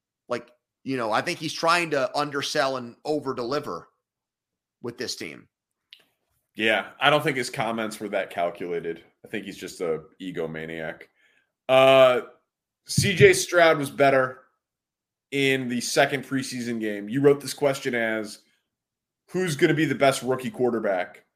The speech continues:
Speaker 2: Do you mean this year, or do you
Speaker 1: Yes.
Speaker 2: mean, okay. Okay.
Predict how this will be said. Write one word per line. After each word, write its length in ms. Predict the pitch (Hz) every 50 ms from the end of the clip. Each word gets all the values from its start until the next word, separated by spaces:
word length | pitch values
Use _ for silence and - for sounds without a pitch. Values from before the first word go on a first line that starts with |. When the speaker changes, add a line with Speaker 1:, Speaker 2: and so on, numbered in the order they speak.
| _ _ _ _ _ _ - 110
Speaker 2:
Do 140 | 104 131 143
you 180 | 160 160 180
mean 300 | 185 180 190 190 185 170
this 260 | 151 175 185 180 - -
year, 520 | 151 160 185 208 226 233 233 226 - - -
or 140 | 170 160 156
do 80 | 151
you 60 | 156
Speaker 1:
Yes. 240 | 180 151 160 160 160
Speaker 2:
mean, 140 | 160 - - _ _ _ _ _ _ _ -
okay. 240 | 127 123 - 92 80 - - _ _ _ _ _ _ _ _ _ _ _ _ _ _ _ -
Okay. 220 | 98 101 - -